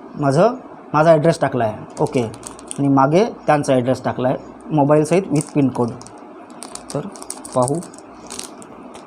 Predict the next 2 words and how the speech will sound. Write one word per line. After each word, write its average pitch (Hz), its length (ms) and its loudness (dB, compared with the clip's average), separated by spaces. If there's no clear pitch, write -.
अरे 139 160 0
वा, 113 220 -2